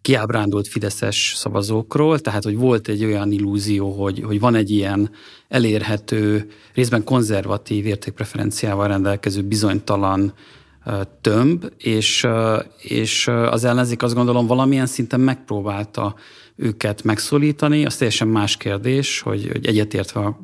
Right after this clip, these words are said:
korábbi hozzászólással, hogy létezett-e vajon ez a bizonytalan, ö, tömb, ö, egyáltalán, de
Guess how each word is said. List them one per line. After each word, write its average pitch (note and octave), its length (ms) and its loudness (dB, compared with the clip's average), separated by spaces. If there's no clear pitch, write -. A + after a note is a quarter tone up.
korábbi G2 320 -2
hozzászólással, G2+ 720 -4
hogy G2+ 100 0
létezett-e G2+ 800 -2
vajon G#2 240 0
ez G2+ 120 0
a G#2+ 40 -2
bizonytalan, G2+ 720 -2
ö, A2 140 0
tömb, G#2 400 2
ö, G2 220 0
egyáltalán, D3 840 0
de A2+ 420 0